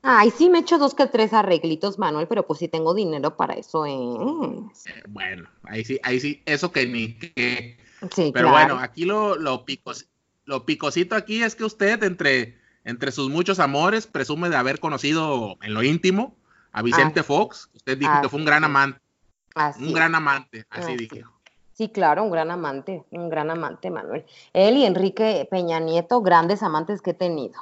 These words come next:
Speaker 1: ¿eh? Con todo.
Speaker 2: Pues mire, de, de Peña Nieto, pues no, no sé, no sabría decirle. Ahorita, ah, que se acaba de divorciar y supuestamente anda estrenando novia, pero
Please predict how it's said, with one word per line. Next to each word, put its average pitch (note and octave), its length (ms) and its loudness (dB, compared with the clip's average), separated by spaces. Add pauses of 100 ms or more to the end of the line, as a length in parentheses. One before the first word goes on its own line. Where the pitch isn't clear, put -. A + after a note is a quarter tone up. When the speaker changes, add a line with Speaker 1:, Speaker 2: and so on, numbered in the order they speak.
(160)
Speaker 1:
¿eh? D#3+ 360 -2
Con D#3+ 160 2
todo. D3 380 2 (880)
Speaker 2:
Pues G#2+ 140 -14
mire, C#3 300 -4
de, B2 340 -4
de A#2 120 -10
Peña B2 280 -6
Nieto, G#3 500 -6
pues D3+ 120 -12
no, C#3 120 -10
no D#3 160 -8
sé, A#2+ 280 -10
no C3+ 120 -4
sabría D3 360 2
decirle. A#2 440 -6
Ahorita, A#2 1080 -2
ah, A#2+ 80 -14
que - 100 -20
se A#2+ 60 -14
acaba C3 260 0
de D#3 60 0
divorciar C3+ 720 0
y A#2+ 260 -6
supuestamente C3+ 680 -6
anda D3 120 -2
estrenando C3+ 440 0
novia, B2+ 400 0
pero G2+ 380 -8